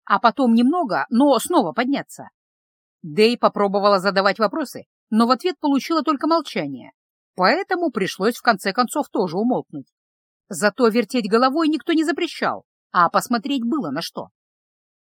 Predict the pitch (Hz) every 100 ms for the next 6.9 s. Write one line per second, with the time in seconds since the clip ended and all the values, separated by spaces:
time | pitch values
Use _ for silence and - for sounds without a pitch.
0 | _ - 185 185 247 359 - 156 247 302
1 | 294 254 214 175 175 233 - 233 233 -
2 | 208 - 226 240 - 254 - 151 139 -
3 | _ _ _ _ _ - 202 196 175 170
4 | 185 185 285 262 151 123 104 _ _ _
5 | _ _ _ _ _ _ - 196 165 117
6 | 156 139 165 175 - 254 151 131